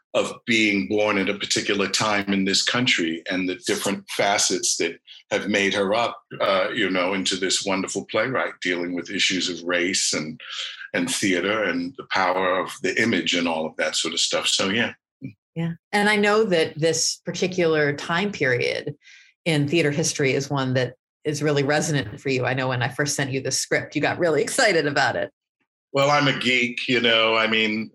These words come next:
Speaker 1: I started thinking about acting being, you know, when I was seven or eight years old,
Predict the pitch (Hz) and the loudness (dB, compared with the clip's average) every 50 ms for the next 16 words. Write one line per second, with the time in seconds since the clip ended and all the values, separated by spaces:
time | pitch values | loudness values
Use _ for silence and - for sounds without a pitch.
0 | _ - 110 107 101 - - - 120 104 104 104 107 107 107 107 - - - _ | _ -2 0 2 2 2 2 2 2 4 4 4 2 0 -2 -2 -8 -16 -20 _
1 | _ _ _ _ _ _ _ _ _ _ _ _ _ _ _ _ - - - 123 | _ _ _ _ _ _ _ _ _ _ _ _ _ _ _ _ -14 -6 -4 -2
2 | 113 110 117 113 107 104 104 107 107 107 101 101 98 107 101 - - - 107 104 | -2 0 2 2 2 2 2 2 2 2 2 2 2 2 2 0 -2 -4 -4 -2
3 | 98 95 101 98 98 98 98 98 - - 113 98 98 92 92 92 95 92 92 - | -2 -2 -2 -2 -2 -4 -6 -8 -10 -8 -4 -2 -2 -2 -2 -2 -2 0 0 0
4 | - - 117 101 101 101 98 95 95 95 92 - - 92 92 92 90 92 98 92 | 2 2 2 2 2 0 0 0 0 0 -2 -2 -4 -4 -2 -2 -2 0 0 0
5 | 92 92 92 92 92 92 | 0 0 0 -2 -4 -6